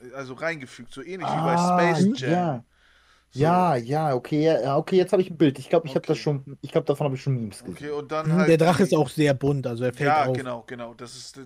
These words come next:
Speaker 1: der, der ist richtig so familienfilmmäßig
Speaker 3: Mhm.
Speaker 1: gemacht. Und die neue Version ist halt ein bisschen erwachsener.
Speaker 3: Ja. Das ist immer so, wo ich sage, <clears throat> muss das sein?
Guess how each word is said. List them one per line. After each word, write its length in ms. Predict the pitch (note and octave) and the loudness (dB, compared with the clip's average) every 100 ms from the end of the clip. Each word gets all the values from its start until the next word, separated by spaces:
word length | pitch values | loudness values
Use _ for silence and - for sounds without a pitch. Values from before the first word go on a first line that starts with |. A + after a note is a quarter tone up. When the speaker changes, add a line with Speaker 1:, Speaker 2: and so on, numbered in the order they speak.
| B2 | -10
Speaker 1:
der, 160 | D#3 C#3+ | -10 -10
der 280 | - F3 F3+ | -6 -4 -4
ist 140 | - | -8
richtig 260 | E3+ E3+ - | -16 -16 -16
so 120 | D3 | -14
familienfilmmäßig 960 | - C#3 C3+ D3 C3+ - C#3 C#3+ C#3 A#2+ | -10 -12 -10 -10 -10 -8 -4 -4 -4 -8
Speaker 3:
Mhm. 20 | |
Speaker 1:
gemacht. 140 | C3+ D3 - - - | -18 -20 -20 -20 -20
Und 200 | C3+ C3 | -18 -16
die 100 | C3 | -14
neue 460 | B2+ C3 C#3 E3 F3+ | -16 -6 -2 -2 -2
Version 600 | F3 D3 C3+ D3+ D3+ C#3 | -4 -8 -6 -6 -4 -6
ist 220 | C3 C3 | -12 -10
halt 200 | C#3 C3 | -8 -8
ein 80 | B2 _ _ | -14 _ _
bisschen 400 | D3 D3+ - C#3 | -8 -8 -8 -8
erwachsener. 680 | A#2+ B2 A#2+ - A#2 F2 _ _ _ _ _ _ _ _ _ | -8 -10 -12 -18 -20 -20 _ _ _ _ _ _ _ _ _
Speaker 3:
Ja. 200 | C3+ C3 - _ _ _ _ _ _ _ _ _ _ _ _ _ _ _ _ _ _ _ | -6 -6 -12 _ _ _ _ _ _ _ _ _ _ _ _ _ _ _ _ _ _ _
Das 140 | - C3+ | -6 -6
ist 140 | D3+ | -2
immer 200 | E3 D#3+ | 0 2
so, 140 | D#3+ D#3 | 2 2
wo 80 | D3+ | 0
ich 80 | |
sage, 380 | - D3 D3 D3 - | 0 0 0 -4 -6
<clears throat> 460 | - - A2+ - _ | -4 -2 -2 -10 _
muss 240 | C#3+ E3 | -6 -6
das 240 | - D#3+ - | -2 -4 -2
sein? 500 | D3 D3 D#3+ E3 | -4 -2 -2 -6